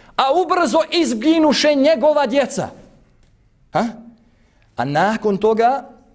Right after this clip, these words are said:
poslanik koji je bio među njima, naredi mu se od gospodara svih svjetova i kaže, „Reci tom čovjeku, reci tom svećeniku,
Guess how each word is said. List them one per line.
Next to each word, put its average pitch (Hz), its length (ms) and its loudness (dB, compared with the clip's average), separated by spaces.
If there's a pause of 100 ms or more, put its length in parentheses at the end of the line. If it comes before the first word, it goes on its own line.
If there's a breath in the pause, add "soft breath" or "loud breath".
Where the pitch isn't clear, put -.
(380)
poslanik 240 840 -2
koji 233 200 -2
je 220 120 0
bio 214 220 0
među 180 220 -2
njima, 156 280 -2 (1040)
naredi 269 500 0
mu 262 100 2
se 262 120 0
od 240 100 0
gospodara 247 600 0
svih 233 220 -6
svjetova 247 380 0
i 202 80 0
kaže, 135 440 -2 (1500 soft breath)
„Reci 302 400 0
tom 285 220 0
čovjeku, 220 480 -4 (360)
reci 320 340 0
tom 302 220 2
svećeniku, 233 760 -2